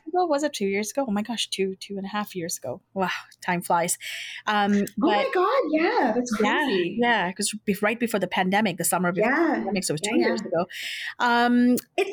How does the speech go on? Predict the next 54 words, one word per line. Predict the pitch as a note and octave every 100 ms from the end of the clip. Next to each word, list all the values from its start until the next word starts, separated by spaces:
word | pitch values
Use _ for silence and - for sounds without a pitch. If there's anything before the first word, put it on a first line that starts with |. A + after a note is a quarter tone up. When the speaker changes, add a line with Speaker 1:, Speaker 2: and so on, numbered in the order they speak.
| -
Speaker 2:
feels | A4 F5+ F#5+
like | E5 C5
it | F4
happened | E4 D#4+ D#4+ G3
yesterday. | A3+ G#3+ - - C2 A1+ A#3+
Speaker 1:
Right? | A#3+ A#3+ F#4
Speaker 2:
Like, | D5+
it, | E4+ E4+ - - -
yeah, | G#4 C5+ G#4 F#4+
like, | B3+
Speaker 1:
Yeah, | C4 G#3+
I |
Speaker 2:
I, | A3+
if, |
Speaker 1:
know. | A3 G#3+ G#3
Speaker 2:
if | E4+
you | G#4+
had | B4+ G4+ F4
asked | - B3+
me, | A#3
I'd | C4
be | F4+
like, | G4+ G4+ B4
"Oh, | D4
that | F3+
was | -
just | G#3+ -
last | A3+ A#3+ C#4+
year," | C4+ B3 B3
but | C4
it |
Speaker 1:
Yeah, | A3 G#3
no, | A3+ C4+ C#4+
Speaker 2:
wasn't. |
Speaker 1:
no, | C4+ A3+
no, | -
it | -
Speaker 2:
<laughs> | -
Speaker 1:
wasn't. | C4+ - F#3+ - - - - -
Um, | A#3 B3 B3
but | - C4
anyway, | D4+ F#4+ B3 G3+ G3+
when | G3+ A3+
she | C4 F4+
was | F4+ D4
in |
recovery, | A3+ G3+ - G#3+ G#3 D#3 D3+ D3+ E3+ - - - -
um, | F3+ F#3 F3 F3 F3+ - _ _ -
they, | G#3 G3+ F#3+ G3 F#3+ - - _ _ _ _ _ G3+
we | G#3 G3 F#3+ F#3 G#3+ G#3+ F#3+
got | G#3 G#3
a | F#3+
semi-private | - - F3 G3 B3 - C#4+ C#4 C4+ C4+
room, | D4 D#4+